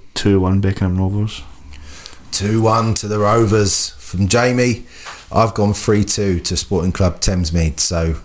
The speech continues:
Speaker 1: Oh,
Speaker 2: so
Speaker 1: draw is nailed on then, brother.
Speaker 2: <laughs> We'll see what Liam does later in the show. It is a real good game. Two teams, um, absolutely flying. Um, score lots of goals. Uh, Sporting Club Thamesmead have, have to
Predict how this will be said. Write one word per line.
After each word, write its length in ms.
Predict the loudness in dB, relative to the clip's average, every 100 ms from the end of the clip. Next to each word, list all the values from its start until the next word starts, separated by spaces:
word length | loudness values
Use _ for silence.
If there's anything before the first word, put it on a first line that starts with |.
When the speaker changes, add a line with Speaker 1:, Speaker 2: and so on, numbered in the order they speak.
| -12
Speaker 1:
Oh, 220 | -10 -8 -4
Speaker 2:
so 180 | -2 2
Speaker 1:
draw 260 | 4 4
is 140 | 2 2
nailed 280 | 2 2
on 180 | 2 4
then, 260 | 4 2 2
brother. 240 | 0 0
Speaker 2:
<laughs> 760 | 0 -2 0 -2 -2 -6 -4 0
We'll 100 | 2
see 180 | 2 2
what 160 | 2
Liam 240 | 2 2 2
does 240 | 2 2
later 240 | 2 2
in 80 | 2
the 60 | 2
show. 380 | 2 2 2 -2 -10 -20 -6
It 180 | -4 0
is 280 | 0 2 2
a 60 |
real 180 | 4 4
good 200 | 2 0
game. 240 | 2 0 2
Two 220 | 2 2
teams, 460 | 0 -2 -2 -4 -8 -6
um, 180 | -2 -2
absolutely 520 | -2 -2 0 0 0
flying. 480 | -2 2 4 4 0 -4 -16 -18 -18 -20 -20 -18 -20 -18 -14 -12 -8
Um, 420 | -6 -2 -2 -4 -10 -14 -8
score 260 | -2 2
lots 220 | 2 2 0
of 60 |
goals. 460 | 2 4 4 2 -2 -8 -18 -20 -16 -4
Uh, 160 | -2
Sporting 320 | 0 0 0 2
Club 200 | 0 2
Thamesmead 480 | 0 2 2 2 2
have, 160 | 0
have 220 | -2 -4 0
to 280 | 2 0